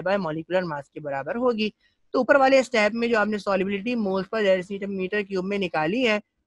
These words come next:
उसको molecular mass से multiply कर दें, आपके पास solubility आ जाएगी gram per decimeter cube में, जो solubility का असल unit है। तो ये आपके पास solubility आ गई gram per decimeter cube में, और ये जवाब आ रहा है one point seven zero nine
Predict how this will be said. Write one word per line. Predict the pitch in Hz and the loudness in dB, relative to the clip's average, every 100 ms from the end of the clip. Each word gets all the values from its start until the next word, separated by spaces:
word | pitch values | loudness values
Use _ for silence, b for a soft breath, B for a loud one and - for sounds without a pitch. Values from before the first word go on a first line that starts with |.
| - | -2
उसको | 262 - 269 | -2 0 0
molecular | 214 196 214 208 180 | 2 2 0 0 0
mass | 175 - | -2 -4
से | 196 | -8
multiply | 165 - 165 165 185 | -8 -8 -4 0 2
कर | 220 240 | 2 2
दें, | 214 202 - _ - | 0 -2 -6 _ 0
आपके | 175 175 180 | 0 0 -6
पास | 170 160 - | -4 -4 -4
solubility | 220 233 226 220 226 | -2 0 -2 -2 0
आ | 180 | 2
जाएगी | 175 175 175 170 185 185 165 | 4 4 4 0 -2 -2 0
gram | 165 175 185 180 - | 2 4 2 -2 0
per | 226 196 | 2 2
decimeter | 165 175 165 165 160 | 0 -4 -6 -4 -6
cube | - 226 | -4 -6
में, | 208 185 180 - _ - | -4 -2 -4 -8 _ -12
जो | 226 | 0
solubility | 196 185 175 165 165 160 | 0 2 0 -2 -2 0
का | 202 | 0
असल | 180 165 160 | 0 -2 -4
unit | 151 165 226 214 | -4 -2 -2 2
है। | 190 | 2
तो | 185 _ _ 254 | 2 _ _ -2
ये | 240 | 0
आपके | 190 - | 0 -2
पास | 185 170 - | -4 -4 -2
solubility | 165 160 165 160 170 | -4 -2 -4 -4 0
आ | 156 | 0
गई | 160 190 208 - - _ - | 2 0 0 -6 -20 _ -2
gram | 175 208 269 302 | 2 4 4 2
per | 247 | 0
decimeter | 214 190 202 196 190 196 | 0 -2 -6 -4 -6 -4
cube | 196 | -4
में, | 190 180 180 - | -2 -2 -4 -6
और | 175 175 | -4 -2
ये | 170 | -2
जवाब | 160 160 170 | 0 2 2
आ | 160 | 2
रहा | 160 165 | 2 0
है | |
one | 165 202 214 | 0 -2 -2
point | 175 165 165 | -4 -4 -4
seven | - 220 240 233 | -6 -4 -4 -4
zero | 202 180 | -4 -2
nine | 170 156 165 | -2 -2 -4